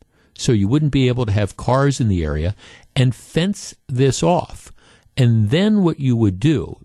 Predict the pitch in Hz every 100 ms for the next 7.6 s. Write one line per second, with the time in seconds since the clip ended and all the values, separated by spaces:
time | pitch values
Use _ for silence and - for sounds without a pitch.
0 | - 92 95 104 180 165 - - 107 85
1 | 78 92 - - - - 117 98 120 180
2 | 190 131 139 120 110 110 110 - _ -
3 | 170 160 143 - - 156 - - 147 131
4 | 123 - _ _ _ _ _ _ - 156
5 | 175 196 160 127 117 160 208 - - 95
6 | 107 _ _ _ - 151 127 143 160 143
7 | 127 - 139 123 123